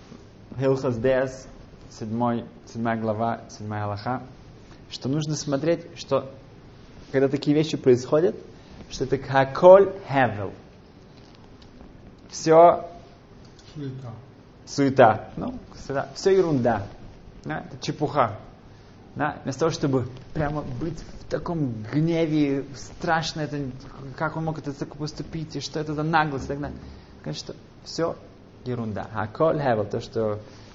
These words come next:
Speaker 1: Кохелет, Экклезиаст, упоминается почти, ну, так, множество раз. Это что? Так Рам-, Рамбам считает. Поэтому он говорит, что не нужно мстить. Каколь хевел, все ерунда.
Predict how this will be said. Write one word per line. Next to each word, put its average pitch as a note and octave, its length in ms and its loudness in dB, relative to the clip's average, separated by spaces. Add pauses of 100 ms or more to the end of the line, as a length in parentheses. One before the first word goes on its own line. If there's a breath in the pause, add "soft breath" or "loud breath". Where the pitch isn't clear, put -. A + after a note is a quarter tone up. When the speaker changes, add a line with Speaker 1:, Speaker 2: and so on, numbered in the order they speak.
(220 loud breath)
Speaker 1:
Кохелет, B2+ 500 6
Экклезиаст, A#2 680 2
упоминается A2+ 600 -2
почти, A2 580 -6
ну, G#2+ 140 -8 (120)
так, A2+ 180 -10
множество A#2 380 -2
раз. C#3+ 360 0 (1080 loud breath)
Это D#3 240 2
что? D3+ 320 -2
Так F#3 360 4
Рам-, D#3 280 4
Рамбам E3 380 2
считает. D#3 320 0
Поэтому G#3 420 6
он G#3+ 60 2
говорит, G3+ 180 2
что F3 140 -6
не E3+ 60 2
нужно E3 260 2
мстить. - 440 -4 (440)
Каколь G#3 280 6
хевел, F3+ 440 6 (680)
все D#3+ 100 -6
ерунда. C#3 360 -2